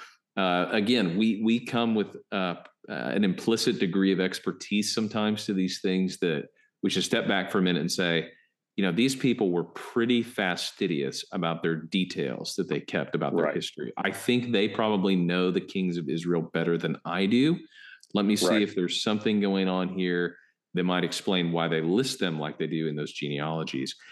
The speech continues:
Speaker 1: In the Judas example, th-, this one I think is a bit more curious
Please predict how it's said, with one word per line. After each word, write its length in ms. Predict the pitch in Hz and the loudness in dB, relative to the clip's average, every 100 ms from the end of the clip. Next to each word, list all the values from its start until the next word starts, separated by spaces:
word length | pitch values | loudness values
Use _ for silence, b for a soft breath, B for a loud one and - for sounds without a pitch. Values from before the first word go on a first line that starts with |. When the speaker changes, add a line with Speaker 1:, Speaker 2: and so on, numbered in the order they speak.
| B B _ | B B _
Speaker 1:
In 100 | 131 | 2
the 60 | 151 | 2
Judas 440 | 120 143 202 208 | 2 4 4 2
example, 880 | 196 123 98 95 101 92 92 101 - _ 110 | 2 2 2 2 4 4 4 2 -4 _ -2
th-, 140 | 101 | -2
this 200 | 123 151 | 0 2
one 100 | 220 | 2
I 100 | 196 | 2
think 160 | 160 143 | 2 0
is 80 | 107 | 0
a 60 | |
bit 180 | 180 110 | 0 0
more 200 | 120 104 | 0 -2
curious 1040 | - - 107 104 107 107 110 - - - | -2 -6 0 2 2 0 -2 -6 -8 -12